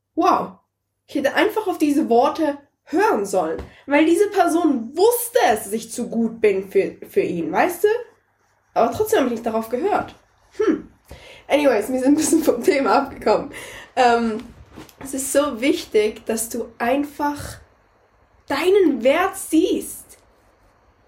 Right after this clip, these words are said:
Kenne deinen Wert und lasse niemals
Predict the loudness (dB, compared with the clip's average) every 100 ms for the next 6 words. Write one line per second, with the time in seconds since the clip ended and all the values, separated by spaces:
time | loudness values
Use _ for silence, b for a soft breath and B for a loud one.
0 | _ _ _ -20 -10 -2 0 2 0 0
1 | 0 0 0 0 0 0 0 0 2 4
2 | 4 4 4 2 2 2 2 0 -8